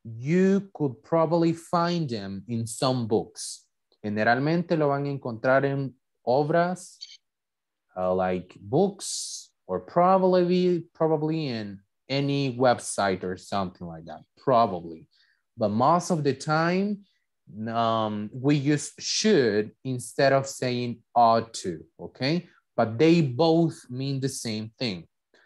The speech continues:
So as you can see there, it says synonym of should,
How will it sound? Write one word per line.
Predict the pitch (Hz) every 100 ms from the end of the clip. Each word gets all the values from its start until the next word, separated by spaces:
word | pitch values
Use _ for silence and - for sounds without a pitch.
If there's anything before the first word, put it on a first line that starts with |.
| _ -
So | 117
as | 104 107
you | 131
can | 165 151
see | - 156
there, | 143 156
it | 165 160
says | 147 147 151 _
synonym | - - 233 233 226 233 214
of | 160 160 151
should, | - 202 147 101